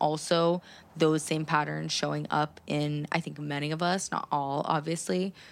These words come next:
but a lot of us. Like, me, I think it's extremely important. And again,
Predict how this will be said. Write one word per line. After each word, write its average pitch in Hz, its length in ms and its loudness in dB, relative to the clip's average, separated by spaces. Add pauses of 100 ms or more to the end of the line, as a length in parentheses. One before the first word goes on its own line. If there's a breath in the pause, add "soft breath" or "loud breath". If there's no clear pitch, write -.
(240 loud breath)
but 165 100 4
a 160 60 6
lot 151 260 2
of 151 120 0
us. 170 300 4
Like, 147 280 0 (400 loud breath)
me, 170 400 4
I 170 160 0
think 185 300 0 (440)
it's - 260 -2 (260)
extremely 160 560 0
important. 196 360 2
And 165 120 0
again, 160 560 2